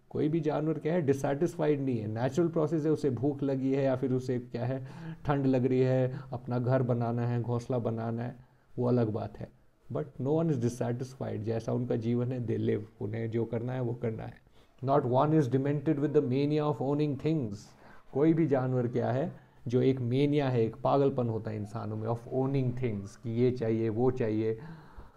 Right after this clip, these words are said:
पहले क्या है, मारुति ले ली, उसके बाद क्या है, फिर, अम, कोई और ग-, गाड़ी चाहिए, करते करते आपको मर्सिडीज चाहिए, फिर रोल्स रॉयस चाहिए,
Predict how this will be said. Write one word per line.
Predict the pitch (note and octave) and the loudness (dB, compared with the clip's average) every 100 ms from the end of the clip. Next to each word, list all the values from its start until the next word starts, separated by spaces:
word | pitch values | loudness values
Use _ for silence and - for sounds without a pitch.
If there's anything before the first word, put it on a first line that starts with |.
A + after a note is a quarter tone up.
| - | -8
पहले | A#2 A#2 B2 | -2 0 2
क्या | A#2+ A#2 | 0 0
है, | C3 | 0
मारुति | A#2+ A#2 B2 B2 B2 | 0 2 2 2 0
ले | A#2+ A#2 | 0 0
ली, | A2+ A2+ | 0 0
उसके | A#2+ - A#2+ | 0 -2 -2
बाद | A2+ A#2 A2 | 0 -2 -2
क्या | A#2 A#2 | -4 -2
है, | B2+ C3 C3 - - | -4 -6 -12 -18 -4
फिर, | B2+ B2 B2 - - - | 0 0 -2 -16 -20 -10
अम, | A2 A2 A2 A2 A2 A2 G#2+ G#2 _ _ _ _ _ - | -6 -4 -2 -2 -4 -6 -8 -10 _ _ _ _ _ -14
कोई | - B2 | -2 2
और | A#2+ A#2+ A#2+ | 6 6 4
ग-, | G#2+ A#2+ A#2 | 2 -2 0
गाड़ी | A2+ A2+ | 2 2
चाहिए, | G#2+ A#2 A2+ A2+ | 0 0 0 0
करते | A2 A#2+ - A#2 | 0 -2 -2 -2
करते | A2+ - | -2 -2
आपको | A2+ G#2+ A2+ | -4 -4 -4
मर्सिडीज | A2 A#2+ - C3 B2 A#2 - | -2 -2 0 0 2 0 -2
चाहिए, | A#2 A2+ A2+ | -2 0 0
फिर | - A#2 | -2 -4
रोल्स | G#2 A#2+ B2+ A#2 | 0 2 2 2
रॉयस | A#2+ A#2 A2+ - | 0 0 -2 -6
चाहिए, | A2+ A2+ A2 A2 | -4 -2 -2 -4